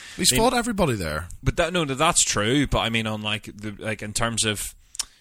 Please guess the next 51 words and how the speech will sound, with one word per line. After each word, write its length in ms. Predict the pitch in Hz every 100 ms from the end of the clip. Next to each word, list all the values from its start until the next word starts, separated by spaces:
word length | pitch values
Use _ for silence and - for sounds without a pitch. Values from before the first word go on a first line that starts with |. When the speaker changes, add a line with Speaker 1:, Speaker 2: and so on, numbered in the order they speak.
| _
Speaker 2:
you 140 | - 123
know, 60 |
you 160 | 117 113
could 120 | 110
easily 260 | 131 120 117
make 200 | 107 107
a 60 |
case 260 | - 104 101
for 100 | -
him 80 | 104
to 60 | 98
stay. 320 | - 104 101
Like, 160 | 104 104
if 120 | 98
he 100 | 110
was, 240 | 104 - - _ _ _ _ -
if 80 | -
he 120 | 139
was 120 | 135
five 240 | - 120 107
years 240 | 104 104
younger, 360 | 95 104 110 123
you 180 | 101 110
wouldn't 200 | 110 101
want 200 | 104 -
him 80 |
to 80 | 104
leave 260 | 104 104 110
the 100 | 127
U 120 | 127
F 140 | 120
C. 260 | - 131 98 - _ _ - - -
But 80 |
what 100 | 120
I'm 60 | 120
saying 240 | 117 120
is, 160 | 110 104
like, 160 | 110 101
I 100 | 107
can, 300 | 110 104 104
like, 140 | 104
Speaker 1:
He's 100 | 143
Speaker 2:
I 40 | 139
Speaker 1:
essentially, 380 | - 123 117 147
Speaker 2:
totally 20 |
get 240 | 113 104
it. 60 | 120
Speaker 1:
he's 100 | 120
essentially 400 | 104 151 147 127
turned 240 | - 87
into 400 | 85 85 87 82